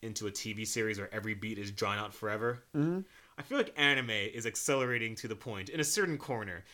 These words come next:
Speaker 1: in, like, your shock of the season corner, we're eventually just gonna be Irreversible, the prestige television show.
Speaker 2: I'm just wondering if they're just going to start airing fucking, uh, hentai on T V Tokyo at this point, because I,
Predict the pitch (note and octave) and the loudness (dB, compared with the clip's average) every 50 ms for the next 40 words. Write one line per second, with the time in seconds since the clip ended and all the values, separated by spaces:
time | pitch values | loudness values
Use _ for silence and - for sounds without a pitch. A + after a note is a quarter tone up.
0 | - - - E3+ E3+ E3+ E3+ E3 D3+ D3 - - D#3+ D3 C#3+ C#3 A#2+ - - - | -18 -10 -6 -2 0 0 2 2 2 4 4 4 4 4 2 0 -2 -2 -2 -2
1 | A#2+ A2 G2 G#2 G2 - G#2 F#2+ F#2 F#2 F2 F2+ - _ _ _ _ _ _ _ | -2 -2 -4 -6 -8 -8 -8 -8 -6 -6 -8 -10 -12 _ _ _ _ _ _ _
2 | _ _ _ _ _ - D#3 D#3+ D#3 C3+ F3+ G3+ G3 G3+ F#3+ E3 E3 - F3 D#3 | _ _ _ _ _ 2 4 4 6 6 6 4 4 4 2 2 2 4 4 4
3 | C#3+ C3 C#3 C3+ B2+ B2+ - - - _ - - D#3+ D3+ D3 D3 C#3+ A#2+ C#3 D3 | 4 4 2 2 0 -2 -6 -12 -20 _ 4 6 6 8 8 6 6 6 6 4
4 | C#3+ C#3+ - D3 B2+ A#2+ B2+ B2 A#2+ A#2 A2+ A#2 - - D3 - - - C#3+ B2+ | 6 6 4 2 2 2 2 0 0 0 -2 -4 -2 -2 0 0 0 2 2 2
5 | B2 A#2 - - - - B2+ A#2 A#2 G#2 G#2+ G#2 F#2+ G2 G#2 G#2 - - G2 F#2 | 2 2 0 -2 0 0 2 2 0 0 -2 -4 -6 -4 -4 -2 -2 -2 -2 -2
6 | F#2 G2 G#2 - - E3 F#3+ A3 A#3+ B3+ A3 - D#3+ D#3+ D#3+ E3 E3 D#3 D#3 D#3+ | -4 -6 -6 -2 -2 0 0 0 0 -2 -4 0 2 2 4 4 4 4 4 4
7 | D3+ C#3 - D3 D3 C#3 B2 C#3 C3+ - - D#3 D3 C#3 C3 B2+ - - - D3 | 2 2 4 4 4 4 4 0 -2 0 2 2 2 2 2 0 0 2 4 4
8 | C#3+ C#3 - - C3+ C3+ C3+ C#3 C#3 C#3 C3+ B2 - D3 C#3+ C3+ C#3 C#3 C3+ C3 | 4 4 4 4 2 4 4 4 2 2 0 -2 0 0 0 0 0 0 -2 0
9 | B2+ A#2 B2 B2 A#2+ A2 - - - - B2 B2+ C#3+ E3 E3 D3 D3+ C#3 C3 B2 | 0 2 2 2 2 0 -2 -6 -6 -4 0 0 0 0 2 2 6 6 8 8
10 | A#2+ A#2+ - - B2+ B2+ B2 - D3 C#3+ C#3 B2 B2+ B2 G2+ C#3+ D3 C#3 C#3 - | 8 6 4 2 2 0 0 0 0 0 0 0 -2 -2 0 2 4 4 2 2
11 | B2+ A#2+ A2 F#2 D#2+ C#2 - A#2 B2+ B2+ C3+ C3+ C3 - - C#3 B2 A2 G#2 F#2 | 0 0 0 0 0 0 -2 -2 -2 0 0 -2 -2 -2 -4 -2 -2 0 -2 -2
12 | - - D3 - D#3 D3+ D3 B2+ G#2 C#3 C#3+ D3 C#3 | -2 -2 -2 0 2 2 2 4 4 6 6 6 4